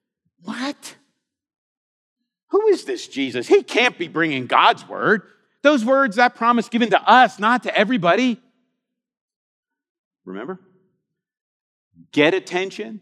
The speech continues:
Don't you think Elijah and Elisha got attention when they were doing this stuff? But they're not focusing attention on themselves. They're focusing attention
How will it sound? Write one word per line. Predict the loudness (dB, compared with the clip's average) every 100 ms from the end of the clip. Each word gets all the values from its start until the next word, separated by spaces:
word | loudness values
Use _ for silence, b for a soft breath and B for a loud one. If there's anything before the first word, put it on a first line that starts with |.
| _
Don't | -6 -4
you |
think | -6 -4
Elijah | -2 2 0 0 -4
and | -4
Elisha | -4 -6 -6 -6
got | 0 2 2
attention | 0 -8 -8 -8
when | -8
they |
were | -6
doing | -6 -8
this | -8
stuff? | -12 -16 -18 _ _ _ _ _ _ _ _ _ _ _ _ _ _ _ _ _ _ _ _ _
But | -10
they're | -4 -2
not | -2 -4
focusing | -8 -4 -4 -2 -6 -6 -6
attention | -8 -8 -10 -10 -12
on | -14
themselves. | -16 -12 -10 -10 -12 _ _ _ _ _ _ _ _ _ _ -8
They're | -6
focusing | -4 -6 -6 -10 -10 -10
attention | -10 -10 -10 -12 -16